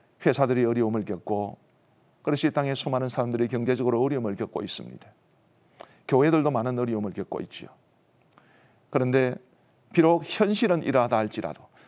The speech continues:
마치 이스라엘 백성들이 바벨론의 포로로 사로잡혀 가서 무려 칠십 년 가까운 세월 동안 엄청나게 많은 어려움을 당하고 나라를 잃고 포로되어 끌려간 상황에서 얼마나 괴로움이 많았겠습니까마는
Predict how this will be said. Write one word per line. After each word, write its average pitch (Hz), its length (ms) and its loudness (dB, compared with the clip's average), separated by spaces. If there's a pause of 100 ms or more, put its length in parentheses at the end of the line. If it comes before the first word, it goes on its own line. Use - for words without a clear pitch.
마치 147 500 0 (320)
이스라엘 147 360 0
백성들이 139 500 0
바벨론의 131 500 0
포로로 127 380 -2
사로잡혀 113 460 -4
가서 113 440 -2 (240)
무려 147 200 2
칠십 185 360 0
년 160 160 0
가까운 131 380 -2
세월 120 300 -2
동안 117 420 -2 (260)
엄청나게 170 540 0
많은 135 300 -2
어려움을 123 400 -2
당하고 87 460 -8 (600)
나라를 165 440 2
잃고 147 400 -2
포로되어 156 480 0
끌려간 131 440 -2
상황에서 117 760 -2 (200)
얼마나 170 360 2
괴로움이 135 400 2
많았겠습니까마는 110 1000 -4